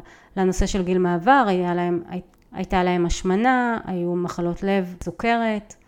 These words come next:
אה, ולכן אני ממליצה באמת לדבר עם רופא הנשים שלכן, שמכיר אתכן, שמכיר את ההיסטוריה הרפואית שלכן, אה, שהוא יוכל להמליץ לכן אם כן מתאים לכן או לא, הוא יוכל לתת את היתרונות, את החסרונות.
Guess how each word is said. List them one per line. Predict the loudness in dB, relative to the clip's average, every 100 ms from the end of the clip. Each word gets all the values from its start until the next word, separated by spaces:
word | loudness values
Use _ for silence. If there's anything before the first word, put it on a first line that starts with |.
| _ _ _ _ -6
אה, | -6 -4
ולכן | -4 -2 -2 -2 -4 -6
אני | -2 0
ממליצה | 0 4 4 4 0
באמת | 0 -2 0 -2 -4
לדבר | -6 -6 -4 -4 -4 -6 -12 _ _ _
עם | -2 -2
רופא | -4 -2
הנשים | 0 0 0 -2
שלכן, | -2 -4 -2 -4
שמכיר | -2 -2 -2 -4 -4
אתכן, | 0 0 0 -2
שמכיר | -4 -4 -4
את | -4
ההיסטוריה | -6 -6 -4 -4
הרפואית | -4 -6 -8 -10 -8
שלכן, | -8 -8 -6 -4 -4 -6 -12 -20 -20 -20 -20 _
אה, | -6 -2 -2 -2
שהוא | -4 -2 2 4 2 -2
יוכל | -10 -8 -4 -2
להמליץ | 0 0 -2 -4 -8
לכן | -6 -4 -2
אם | -4
כן | -4 -4
מתאים | -4 -4 -6
לכן | -6 -6 -4
או | -4
לא, | -4 -2 -2 -4 -14 -20 _ _
הוא | -10
יוכל | -2 0
לתת | 0 -4 -6 -6 -6 -6
את |
היתרונות, | -6 -6 -4 -6 -6
את | -6
החסרונות. | -6 -6 -10 -6 -4 -2 -2 -4